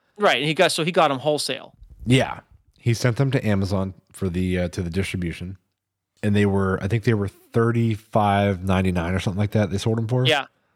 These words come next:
Speaker 2: And then after Amazon's cut, he was making, like, he made, like, twenty bucks a unit or something
Speaker 1: Okay,
Speaker 2: like that,
Speaker 1: okay.
Speaker 2: like, profit.
Speaker 1: Yeah.
Speaker 2: So he ended up making, like, twenty thousand dollars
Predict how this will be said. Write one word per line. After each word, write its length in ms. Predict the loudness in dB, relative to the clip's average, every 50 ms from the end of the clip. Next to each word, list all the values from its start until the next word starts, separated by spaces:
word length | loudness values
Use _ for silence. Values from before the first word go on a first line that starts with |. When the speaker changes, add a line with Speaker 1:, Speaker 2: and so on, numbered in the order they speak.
| _ _ -4
Speaker 2:
And 140 | 0 2
then 140 | 2 2 2
after 320 | 2 0 0 0 0 -2 0
Amazon's 560 | 2 2 2 2 2 2 0 0 0 -2 -4
cut, 220 | -2 -2 0 0 2
he 100 | 0 0
was 120 | 2 2
making, 340 | 2 2 2 2 0 0 0
like, 280 | 0 0 -2 -6 -10 _ _ _ _ _ _ _ _
he 100 | -4 -2
made, 180 | 0 0 0 0
like, 140 | -2 -4
twenty 320 | -4 -2 0 2 2 2 2
bucks 320 | 2 0 -2 -2 -4 -8
a 40 | -8
unit 320 | -6 -6 -8 -8 -10 -16 _ _ _ _ _ _ _ _ _ _ -8
or 100 | -6 -2
something 120 | 0 2 2
Speaker 1:
Okay, 80 | 2 0
Speaker 2:
like 60 | 0 -2
that, 140 | -4 -4 -4
Speaker 1:
okay. 260 | -2 0 0 0 0
Speaker 2:
like, 180 | 0 -4 -2 0
profit. 360 | 0 0 0 2 2 2 2
Speaker 1:
Yeah. 120 | 2 0 -4 _ _ _ _ _ _ _ _ _ -12
Speaker 2:
So 200 | -4 -2 0 0
he 180 | 2 2 2
ended 140 | 2 2 0
up 60 | 0
making, 360 | 0 0 0 0 0 0 0
like, 180 | 0 0 -2 -2
twenty 360 | -4 -2 0 2 2 2 2
thousand 640 | 0 -2 -2 -2 0 2 2 2 2 2 0 0 2
dollars 480 | 2 2 2 2 0 -2 -4 -8 -10